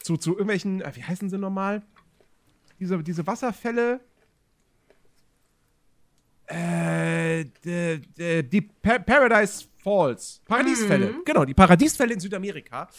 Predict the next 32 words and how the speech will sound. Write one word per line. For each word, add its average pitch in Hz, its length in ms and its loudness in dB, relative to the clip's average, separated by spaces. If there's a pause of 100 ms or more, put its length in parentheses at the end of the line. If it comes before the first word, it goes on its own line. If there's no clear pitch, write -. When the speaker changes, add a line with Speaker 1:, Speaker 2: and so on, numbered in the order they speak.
(340)
Speaker 1:
Äh, 165 500 4
der 262 500 4
ist 208 140 -8
halt 160 220 -2
ein 147 60 -10
Entdecker 190 320 -4
und 170 80 -6
Abenteurer 214 480 0
und 180 140 -8
so 202 220 -4
und 151 240 -8
der 143 120 -10
will 143 120 -10
da 131 80 -8
irgendwie 120 200 -12
hin 185 260 0 (400)
und 170 100 -6
so 151 100 -4
weiter. 160 380 0
Und 139 260 -6 (180)
Karl 262 340 10
ist - 260 -4 (140)
Riesenfan 151 440 4
von 107 160 -18
dem. 98 160 -20 (200)
Speaker 2:
Nein, 262 140 2
nein, 277 180 6
nein, 262 100 0
nein, 269 180 4
Speaker 1:
Wer 254 80 6
Speaker 2:
nein, - 20 6
Speaker 1:
auch 269 40 4